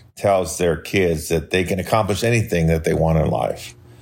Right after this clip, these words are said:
but only if you actually convince their kids of that. My mom convinced me. I'm not exactly sure how she was able to do that,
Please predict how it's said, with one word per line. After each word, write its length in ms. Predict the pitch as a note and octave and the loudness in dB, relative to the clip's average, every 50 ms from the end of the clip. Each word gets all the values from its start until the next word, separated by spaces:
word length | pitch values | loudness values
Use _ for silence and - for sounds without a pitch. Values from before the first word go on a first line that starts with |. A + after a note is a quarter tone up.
| - - - - - - - _ | -20 -20 -20 -20 -20 -20 -18 _
but 120 | - A2 A2+ | -2 0 0
only 260 | B2 C3+ C#3+ C#3+ C3+ | 2 2 2 0 0
if 180 | A2 - - | -2 -2 -4
you 300 | - B2 A#2+ A#2 G#2 - | -2 0 0 0 0 0
actually 420 | - - F#2+ G2 - - - F#2 E2 | 0 0 0 0 0 0 0 0 -2
convince 760 | - - - G#2 G2 F#2 E2+ D#2+ E2 A2+ A#2 A#2 G2+ - - | -2 -2 0 2 2 2 0 0 0 0 2 2 0 0 0
their 160 | - F2+ D#2+ | 0 -2 -2
kids 280 | D2+ - - D#2+ C2+ C#2 | -2 -2 -2 -2 -2 -2
of 120 | C#2 - | -2 0
that. 480 | - - - - - - - - - - - - - - - - - - - - - - - - - - - _ - | 0 0 -2 -4 -6 -8 -10 -12 -12 -14 -18 -20 -20 -20 -20 -20 -20 -20 -20 -20 -20 -20 -20 -20 -20 -20 -20 _ -2
My 100 | F2+ F#2 | -2 0
mom 280 | F#2+ G2 G2+ G#2 G2 F2 | 2 2 2 0 0 -2
convinced 440 | - G2+ E2+ E2+ E2+ D#2 - - | -2 0 2 2 0 0 -2 -2
me. 260 | D2+ D2 C#2 D#2+ E2 - - - - - - - - - - - - - - - - - | -2 -2 -2 -2 -4 -6 -8 -12 -20 -20 -20 -20 -20 -20 -20 -20 -20 -20 -20 -20 -10 -4
I'm 80 | G#2 | 0
not 180 | A2 B2+ C#3+ C3 | 0 2 2 0
exactly 420 | A#2 G#2 A#2+ A#2 A2 - A2+ G2 | 0 0 0 0 2 0 0 0
sure 680 | E2+ - - - G#2+ G#2 G2+ G2 F#2+ F2+ F2+ F2+ - - - - - _ | 0 -2 -2 -2 0 2 2 2 2 2 0 0 -4 -8 -20 -20 -20 _
how 340 | - - - - B2 C3 C#3 | -6 -2 0 2 2 2 2
she 140 | B2+ - D#3 | 2 0 -2
was 160 | C#3+ C#3 B2 | -2 0 0
able 220 | C#3 C3+ B2+ B2+ | 0 0 0 0
to 80 | B2 B2+ | 0 0
do 180 | A#2+ B2+ B2+ B2 | 0 0 0 0
that, 500 | B2 B2 A#2+ B2 B2+ B2+ - - - | 2 2 2 2 0 -2 -4 -10 -20